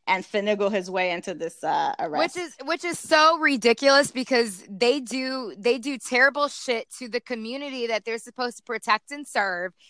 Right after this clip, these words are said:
Speaker 2: and they get the benefit of the doubt. Meanwhile, you can get fucking pulled over for anything, and they can be like, Oh,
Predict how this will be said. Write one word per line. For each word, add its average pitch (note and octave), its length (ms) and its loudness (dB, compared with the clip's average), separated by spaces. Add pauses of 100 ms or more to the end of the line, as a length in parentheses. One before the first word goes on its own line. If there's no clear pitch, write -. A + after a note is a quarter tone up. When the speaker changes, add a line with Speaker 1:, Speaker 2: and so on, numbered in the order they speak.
(360)
Speaker 2:
and A#3 360 4
they B3 160 0
get E4 260 -8
the D4 100 -8
benefit A#3+ 440 -8
of A3 140 -8
the G#3 80 -12
doubt. F#3+ 380 0 (260)
Meanwhile, A#3 920 0 (360)
you C4+ 180 -8
can E4 140 -14
get C4+ 180 -4
fucking D4 360 -2
pulled C#4 340 -2
over C4+ 360 2
for C4 280 -4
anything, B3+ 580 -10
and A#3+ 100 -14
they B3 120 -4
can C#4 140 -20
be C4 140 -12
like, C4+ 320 -2
Oh, F#4+ 380 4